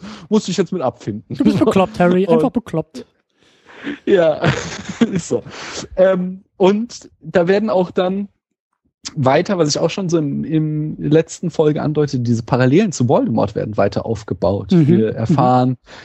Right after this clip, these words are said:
Speaker 1: dass, ähm, Voldemort ein Halbblut, wie er es nennt, war, genau wie Harry, also beziehungsweise seine Mutter ist halt muggelstämmig.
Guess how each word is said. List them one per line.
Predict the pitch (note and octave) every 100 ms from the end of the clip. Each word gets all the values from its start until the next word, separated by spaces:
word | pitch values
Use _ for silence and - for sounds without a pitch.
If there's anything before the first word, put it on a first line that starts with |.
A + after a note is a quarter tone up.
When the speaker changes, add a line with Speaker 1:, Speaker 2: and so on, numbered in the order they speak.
| _ -
Speaker 1:
dass, | C3+ A#2+ A2+ - - -
ähm, | C#3+ B2+ A2+ A2
Voldemort | A2 C3 C3 B2 A#2+ -
ein | A2 G2+ F#2
Halbblut, | - A#2+ A2+ B2 - - D3+ D#3+ F3 -
wie | D3
er | D3
es | C#3+
nennt, | D3+ D3 D#3+
war, | E3+ F3+ F3+
genau | C#3+ A#2+ A2
wie | A2 G#2
Harry, | A2+ C3 E3 F3+ E3+
also | G#2+
beziehungsweise | G#2+ - A#2 A2 G#2+ G#2
seine | G2+ G2 G2+
Mutter | G#2+ C3+ - D#3
ist | D3 D#3
halt | D3
muggelstämmig. | C#3+ D3 D#3+ D3+ - D3 D#3 D#3+ D#3+